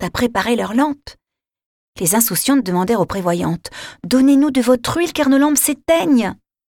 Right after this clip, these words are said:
Les prévoyantes leur répondirent, « Jamais cela ne suffira pour nous et pour vous.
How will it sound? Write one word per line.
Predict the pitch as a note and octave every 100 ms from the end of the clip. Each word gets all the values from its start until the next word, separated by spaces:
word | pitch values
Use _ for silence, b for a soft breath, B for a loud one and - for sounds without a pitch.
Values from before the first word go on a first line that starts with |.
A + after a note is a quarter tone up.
| _ _
Les | - F3
prévoyantes | F#3 F3 F3+ G3
leur | F#3+
répondirent, « | F#3 F3 G3 F#3 F#3+ B B B
Jamais | A3 A3+ A#3 E4
cela | - C#4
ne |
suffira | A#3+ - A#3+ C#4 F4+
pour | F#4 D#4 D4
nous | C#4
et | A#3+
pour | A#3 B3
vous. | G#3+ A#3